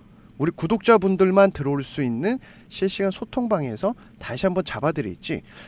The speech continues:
계속 제가 관망하고 있습니다. 그래서 단기, 뭐 단타 좀 필요하신 분들 실시간으로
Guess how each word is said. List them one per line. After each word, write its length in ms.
계속 300
제가 300
관망하고 600
있습니다. 600
그래서 240
단기, 540
뭐 100
단타 540
좀 120
필요하신 420
분들 320
실시간으로 920